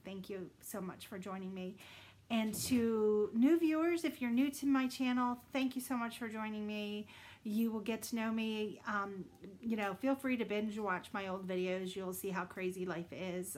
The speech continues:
Um, it's chaos right now. As you can see, the house is still decorated for Christmas. Um, the ornaments will probably come off the tree tomorrow or during the week, but the tree itself will come down,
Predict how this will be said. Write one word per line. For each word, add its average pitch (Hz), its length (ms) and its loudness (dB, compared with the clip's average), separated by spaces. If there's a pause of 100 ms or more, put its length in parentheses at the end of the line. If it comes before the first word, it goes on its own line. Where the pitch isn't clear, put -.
Um, 175 320 -6 (460)
it's 190 180 -2
chaos 196 460 0
right 185 220 -4
now. 196 320 -2
As 214 120 -6
you 214 60 -8
can 214 160 -4
see, 226 140 -4
the 214 80 -2
house 190 240 0
is 214 100 -8
still - 180 -8
decorated 220 480 -4
for 226 120 -8
Christmas. 202 800 -8
Um, 185 380 -4 (460)
the 214 80 -2
ornaments 262 540 4
will 247 80 -4
probably 226 300 0
come 226 160 -2
off 208 180 -2
the 226 80 -8
tree 214 800 -4 (240)
tomorrow 226 1200 -4
or 208 140 -2
during 214 280 -2
the 208 60 -2
week, 180 280 -2
but 196 120 -8
the - 60 -8
tree 220 300 -6
itself 202 500 -4
will 190 100 -10
come 190 280 -8
down, 180 420 -2